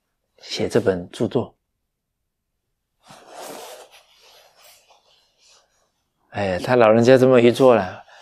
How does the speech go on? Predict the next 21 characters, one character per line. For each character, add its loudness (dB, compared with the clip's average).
佛 4
门 2
敢 -2
轻 -4
视 0
儒 -4
家 0
的 -2
东 -2
西 -4
吗？ -8
<laughs> -20
哇！ -8
你 -6
看 -2
憨 2
山 4
大 4
师、 0
老 6
子 -6